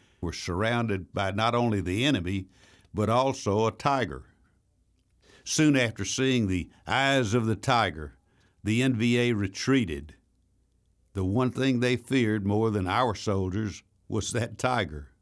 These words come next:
The soldiers lay in silence throughout the night. As morning approached, Benny dragged his men to the top of the hill,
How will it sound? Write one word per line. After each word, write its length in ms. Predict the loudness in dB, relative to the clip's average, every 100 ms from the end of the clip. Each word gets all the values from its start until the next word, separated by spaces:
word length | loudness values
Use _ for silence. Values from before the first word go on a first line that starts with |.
| _ _ _ _ _ _ _ _ _ _ -8
The 100 | -4
soldiers 500 | 2 2 4 2 2
lay 300 | 2 4 2
in 140 | 2
silence 640 | 0 0 2 2 0 -6 -8
throughout 480 | -4 0 0 -2
the 60 | -2
night. 480 | 0 0 -2 -6 -16 _ _ _ _ _ -10 -4
As 180 | -2
morning 380 | 2 2 4 2
approached, 600 | 0 0 0 0 -2 -2
Benny 260 | 0 2 0
dragged 480 | 0 2 2 0 0
his 240 | 0 0
men 400 | 2 2 2 0
to 80 | -2
the 100 | -2
top 380 | 0 2 2 -2
of 120 | -2
the 120 | -2
hill, 480 | 0 0 0 -4